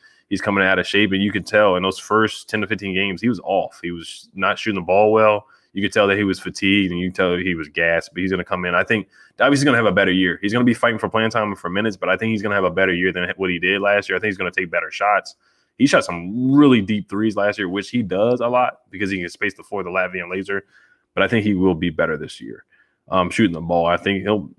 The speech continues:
you know, we see what he can do, do defensively, but I think shooting, shooting-wise, he will be better this year. Um, he says ninety-five percent of the team is in early and they leave late. Um, like I said, they've been doing gy-,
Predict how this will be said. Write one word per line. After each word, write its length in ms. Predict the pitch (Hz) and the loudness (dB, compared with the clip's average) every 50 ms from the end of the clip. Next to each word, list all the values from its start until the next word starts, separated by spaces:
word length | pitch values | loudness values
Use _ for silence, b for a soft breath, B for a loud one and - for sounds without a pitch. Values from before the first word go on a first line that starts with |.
| _ _ _ _ | _ _ _ _
you 180 | - 78 101 104 | -6 -2 0 2
know, 100 | 101 107 | 4 4
we 120 | 120 123 | 4 4
see 100 | 117 123 | 6 6
what 140 | 120 120 120 | 6 6 6
he 60 | 123 | 6
can 120 | 117 123 110 | 4 4 6
do, 160 | 120 120 117 | 6 6 6
do 300 | 92 90 92 117 120 120 | 4 2 4 6 6 6
defensively, 440 | 98 98 - 131 123 104 92 92 90 | 4 2 2 0 0 2 0 0 0
but 120 | 82 87 | 2 0
I 80 | 92 92 | 0 0
think 160 | 113 107 92 | 0 -2 -4
shooting, 420 | - - 135 139 113 104 104 98 | -2 0 2 2 2 0 -4 -8
shooting-wise, 560 | - - - 127 120 107 101 95 90 90 85 | -4 0 2 2 2 4 4 2 2 2 2
he 80 | 98 95 | 0 -4
will 220 | 90 87 90 87 | -4 -4 -4 -4
be 100 | 82 87 | -6 -6
better 260 | 85 78 82 80 80 76 | -6 -6 -6 -6 -8 -10
this 220 | 78 78 - - | -16 -18 -20 -20
year. 240 | - 64 62 - _ b b b b b b b b b b b b b _ _ - | -20 -20 -20 -20 _ b b b b b b b b b b b b b _ _ 0
Um, 600 | - 98 98 95 95 92 92 92 87 87 90 - _ - | 4 4 6 6 6 4 4 2 0 -4 -10 -14 _ -8
he 80 | 110 | -4
says 260 | 107 - 113 104 98 92 85 | 0 2 2 2 2 0 0
ninety-five 440 | 101 104 110 107 - 117 107 107 - | 0 0 2 2 2 2 2 2 2
percent 220 | 107 101 - 110 | -2 -4 -2 -2
of 60 | 104 | -2
the 60 | 98 | -2
team 220 | 90 - 117 110 104 | -2 -2 -2 -2 -2
is 120 | 98 90 - | -4 -4 -4
in 200 | - 107 110 110 - - | -4 -4 -4 -4 -4 -2
early 320 | 101 110 120 131 139 131 | 0 2 4 4 4 4
and 80 | 113 98 | 2 2
they 100 | 90 85 | 0 -2
leave 380 | 82 85 87 98 113 123 123 | -2 -2 0 0 2 0 0
late. 380 | 127 123 131 143 156 147 151 - _ _ _ _ _ _ _ _ _ _ - | 0 2 2 2 2 2 0 -6 _ _ _ _ _ _ _ _ _ _ -6
Um, 380 | 92 95 92 92 90 87 82 | -2 -2 -2 -2 -2 -4 -6
like 200 | 87 92 92 98 | -4 -2 -2 0
I 20 | 98 | 0
said, 140 | 95 95 | 0 0
they've 100 | 92 98 | 2 2
been 140 | 92 98 92 90 | 2 0 0 0
doing 260 | 98 98 98 95 92 | 0 2 0 0 -2
gy-, 100 | 95 | -4